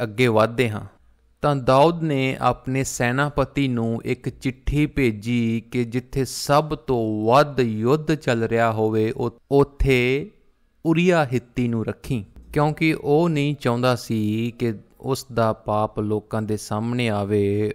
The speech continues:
ਉਹ ਉਰੀਆ ਹਿੱਤੀ ਨੂੰ ਮਰਵਾਉਣਾ ਚਾਹੁੰਦਾ ਸੀ।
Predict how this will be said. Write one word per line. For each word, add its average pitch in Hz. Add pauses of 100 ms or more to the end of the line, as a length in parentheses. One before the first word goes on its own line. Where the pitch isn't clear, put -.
ਉਹ 117
ਉਰੀਆ 127
ਹਿੱਤੀ 110
ਨੂੰ 104
ਮਰਵਾਉਣਾ 104
ਚਾਹੁੰਦਾ 101
ਸੀ। -